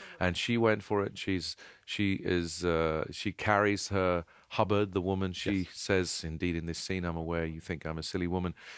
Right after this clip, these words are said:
Speaker 1: She carried that dizzy, silly quality, which we were to judge whether it was authentic or not, with real élan. She went for it. She prepared. She was here for months beforehand, looking at clothes and, and, uh, wigs, et cetera.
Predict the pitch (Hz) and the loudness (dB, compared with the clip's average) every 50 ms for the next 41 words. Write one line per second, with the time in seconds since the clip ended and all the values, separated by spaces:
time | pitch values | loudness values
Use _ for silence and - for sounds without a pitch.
0 | - - - - 98 - 104 90 90 87 80 90 87 - - - - - - - | -16 -8 -6 -6 -2 0 2 2 2 4 4 2 2 2 -2 -10 -14 -14 -14 -16
1 | - _ 107 101 120 113 104 110 107 104 - - - - - - - 135 131 120 | -16 _ 2 4 4 6 6 4 4 2 2 0 -2 -2 0 2 2 4 4 2
2 | 107 - - - 98 90 85 85 - - 110 110 107 107 101 - - 101 92 90 | 2 0 2 2 2 4 4 2 0 0 -2 0 0 0 -2 0 0 0 2 2
3 | 90 - - 95 87 82 78 - - 95 90 87 85 82 85 87 92 85 85 85 | 2 0 0 0 0 0 -2 0 2 2 2 2 2 -2 -2 0 0 2 0 0
4 | - - 80 87 85 82 - 101 92 87 85 85 82 82 82 82 82 90 87 - | -2 -2 -2 -2 -4 -2 -2 -2 -2 -2 -4 -6 -6 -4 -4 -2 0 0 -2 -2
5 | - _ - - - - _ _ - 92 85 82 90 104 110 110 107 104 104 101 | -4 _ -18 -20 -20 -20 _ _ 0 0 0 2 0 2 4 4 4 4 4 2
6 | - - - 87 87 87 87 78 78 76 - - 120 120 123 120 113 - - 98 | 2 2 2 4 4 4 4 2 0 -2 -4 -2 2 2 2 2 0 -2 -2 0
7 | 87 82 82 - - - 110 - 104 - - 113 117 123 131 131 - - - 90 | 0 0 -2 -4 -8 -8 -6 -6 -6 -2 2 2 4 4 2 2 -2 -6 -4 -4
8 | 92 - - - 107 101 104 - - 90 90 90 95 104 107 110 - - - - | -4 -2 0 2 2 2 2 0 -2 -4 -2 0 2 2 2 0 -4 -8 -6 -6
9 | - - - 101 95 92 90 87 85 85 87 82 95 - - 92 85 80 - - | -8 -4 -2 0 0 2 2 0 0 0 -2 -4 -6 -6 -6 -6 -6 -8 -8 -4
10 | - 98 87 90 92 90 85 85 85 80 78 - - - - - - - - - | 0 2 2 2 0 0 -2 -6 -8 -8 -8 -12 -16 -20 -20 -20 -20 -20 -14 -6
11 | - 82 80 80 80 78 80 82 80 78 76 82 90 92 92 82 85 92 - - | -4 -2 -2 -2 -4 -4 -2 0 0 0 0 0 0 0 0 0 -2 -4 -6 -2
12 | - 101 85 87 - - 90 82 | 0 0 0 0 -2 -4 -6 -6